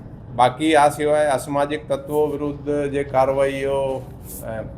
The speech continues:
ચાલી રહી છે, જેમાં ડિમોલિશન, એના ગેરકાયદેસર જે પ્રોપર્ટીઓના ડિમોલિશનના કામ છે, એ પણ વ્યવસ્થિત ચાલી રહ્યા છે. પાસા, તડીપાર વગેરેની પણ આપણે સમીક્ષા કરવામાં આવી. જૂન બે હજાર પચીસ સુધી પાંચસો તિહત્તર લોકો વિરુદ્ધ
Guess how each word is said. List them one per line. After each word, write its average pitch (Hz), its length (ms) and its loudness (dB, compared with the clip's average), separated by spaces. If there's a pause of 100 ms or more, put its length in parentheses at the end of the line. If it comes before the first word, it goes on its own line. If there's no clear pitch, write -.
(160)
ચાલી 127 260 2
રહી 135 200 2
છે, 127 140 -2
જેમાં 123 400 0
ડિમોલિશન, 127 640 0
એના 127 240 -2
ગેરકાયદેસર 123 760 -2
જે 123 180 -6
પ્રોપર્ટીઓના 123 2000 -2
ડિમોલિશનના 127 680 0
કામ 117 360 -4
છે, 117 380 -2 (840)
એ 120 100 -2
પણ 135 300 0
વ્યવસ્થિત 127 460 0
ચાલી 127 260 4
રહ્યા 127 220 4
છે. 123 280 -6
પાસા, 120 380 2
તડીપાર 123 580 0
વગેરેની 123 440 2
પણ 123 160 -4
આપણે 123 200 -2
સમીક્ષા 123 460 -4
કરવામાં 117 520 2
આવી. 113 180 -2 (540)
જૂન 139 240 2
બે 135 140 4
હજાર 143 220 6
પચીસ 139 320 -4
સુધી 147 240 -10
પાંચસો 135 400 -2
તિહત્તર 135 600 -2
લોકો 135 340 0
વિરુદ્ધ 131 360 -2